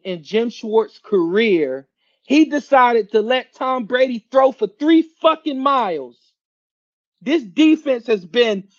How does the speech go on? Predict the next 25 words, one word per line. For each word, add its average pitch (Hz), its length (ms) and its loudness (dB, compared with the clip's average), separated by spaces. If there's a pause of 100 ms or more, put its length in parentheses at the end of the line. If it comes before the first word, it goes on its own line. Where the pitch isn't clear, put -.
(180)
mediocre 285 880 4
at 196 220 -2 (160)
best. 220 480 -4 (1700)
But 277 280 0
you 320 80 -4
know 311 160 0
what? 320 280 -2 (100)
It's 427 200 -8
not 262 340 -10
Jim 165 220 -16
Schwartz's 156 540 -10 (100)
problem. 165 500 -2 (380)
It's 508 160 0
not 170 240 -2
his 151 200 -8
fault. 156 460 2 (540)
You - 120 -4
know 403 120 6
whose - 140 0
fucking 294 320 -2
fault 262 340 2
it 247 100 -8
is? 247 400 -2 (840)
Brandon 349 460 2
Graham. 151 420 -8